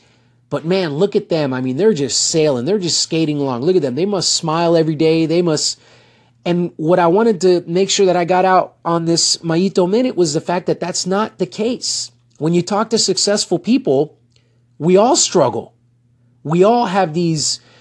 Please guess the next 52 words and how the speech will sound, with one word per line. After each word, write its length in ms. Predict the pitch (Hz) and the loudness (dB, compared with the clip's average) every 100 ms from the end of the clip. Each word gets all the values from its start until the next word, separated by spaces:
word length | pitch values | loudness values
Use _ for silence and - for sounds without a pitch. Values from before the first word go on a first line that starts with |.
| _ - | _ -16
demons 520 | 120 180 202 180 156 | -4 0 2 2 2
that 80 | 165 | 0
we've 180 | 151 143 | 0 0
gotta 240 | 160 156 | 0 0
face. 400 | 131 156 147 123 | -2 -2 -2 -2
We 140 | 135 147 | -2 2
all 160 | 196 | 2
have 220 | 214 202 165 | 2 0 0
these 200 | 175 131 | -2 -2
moments, 520 | 139 165 180 143 - | 0 2 2 0 -4
these 180 | 131 - | -6 -8
critical 500 | - 214 220 214 165 | -2 2 2 2 -2
moments 540 | 139 185 185 139 - | 0 2 2 0 -4
that 120 | 135 | -4
are 120 | 139 | -4
gonna 200 | 131 180 | -2 0
really 300 | 180 170 226 | 2 2 2
determine 420 | 170 143 180 185 170 | 0 -4 -6 -4 -4
our 120 | 139 | -4
character 500 | - 214 214 175 147 | -4 -2 -2 -4 -4
and, 140 | 131 - | -8 -10
and 160 | 147 | -8
honestly, 460 | 139 208 302 - 156 | -2 0 0 -2 -2
how 220 | - 208 | -4 -4
committed 520 | - 180 160 220 254 | -4 -2 0 2 0
we 200 | 160 147 | -2 -2
are 340 | 131 127 156 170 _ _ - | 0 0 -2 -6 _ _ 0
to 200 | 330 359 | 4 4
being 280 | 226 160 | 4 2
successful. 720 | 127 160 - 139 117 131 110 _ _ _ _ _ _ _ _ - | -2 -4 -4 -4 -6 -8 -16 _ _ _ _ _ _ _ _ -8
I 120 | 143 | -2
mean, 180 | 190 180 | 0 2
being 240 | 190 247 | 4 2
fifty 360 | 220 240 233 226 | 2 0 0 2
million 300 | 214 226 214 | 4 4 6
in 120 | 208 | 4
the 80 | 180 | 2
hole, 420 | 165 233 190 180 - - - | 2 2 2 0 -6 -20 -6
you 160 | 156 | 0
better 220 | 220 269 240 | 4 4 4
be 140 | 233 | 2
committed 400 | 220 220 226 202 | 2 2 2 2
to 60 | 196 | 0
Toy 220 | 214 233 | 2 2
Story 360 | 220 196 190 175 | 4 2 4 2
if 60 | |
you 100 | 170 | 2
really 220 | 202 196 | 4 4
think 200 | 190 185 | 4 -2
it's 140 | 156 - | -2 0
gonna 160 | 185 | 0
work, 500 | 147 220 180 147 - | 2 2 0 -4 -12